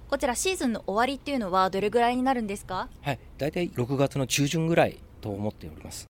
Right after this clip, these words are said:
Speaker 1: ぜひご自身の買いに行ける時にですね、光農園さんのいちごをですね、味わってみていただきたいと思います。さあ、それではですね、光農園さんのこれからの展望や夢についても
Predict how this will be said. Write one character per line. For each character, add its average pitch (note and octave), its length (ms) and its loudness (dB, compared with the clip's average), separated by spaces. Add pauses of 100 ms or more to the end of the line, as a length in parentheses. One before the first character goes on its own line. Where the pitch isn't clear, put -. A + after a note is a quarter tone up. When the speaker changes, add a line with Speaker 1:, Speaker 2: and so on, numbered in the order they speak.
(200)
Speaker 1:
ぜ A3 100 0
ひ - 180 -4
ご G3+ 60 -2
自 G3 220 -6
身 E3+ 100 -8
の D3 260 -4
買 G#3 200 -2
い - 20 -2
に G3+ 160 -4 (160)
行 G3+ 80 -10
け A#3+ 100 4
る A3 120 2
時 C#4+ 200 -4
に G3+ 80 -6
で D#3+ 80 -8
す - 80 -14
ね、 A#3 300 -2
光 G3 280 -4
農 G#3 120 0
園 G3 100 -4
さ E3 140 -4
ん E3 40 -6
の D#3 80 -10 (100)
い G#3 80 -8
ち - 120 -2
ご B3 80 4
を - 40 2
で F#3 100 0
す - 80 -6
ね、 C4 160 4
味 G3 200 -4
わ G3+ 60 2
っ G3 40 -2
て - 140 -8
み F3+ 100 -6
て F#3+ 180 -2
い F3 60 -10
た F3+ 100 -2
だ E3+ 100 -6
き - 120 -14
た A#3+ 100 2
い B3+ 80 0
と A3 180 -2
思 G#3+ 160 -4
い A#3 100 -2
ま A#3+ 160 2
す。 B3+ 220 -2 (600)
さ B3 260 4
あ、 - 40 -
そ - 120 -6
れ A#3 100 0
で A#3+ 120 2
は G#3+ 80 2
で F3+ 100 -2
す - 80 -12
ね、 G3 300 -2
光 C#4 300 0
農 C4+ 140 2
園 G#3+ 140 0
さ F#3+ 140 -4
ん G3+ 60 -4
の A#3+ 200 4
こ B3 100 0
れ B3 80 4
か C4 120 -2
ら A#3 80 0
の F3+ 80 -4
展 B3 240 0
望 A#3 180 0
や A3+ 220 4
夢 B3 260 2
に D4 140 0
つ D4 120 -6
い D4 80 -4
て B3 120 0
も G#3+ 180 -2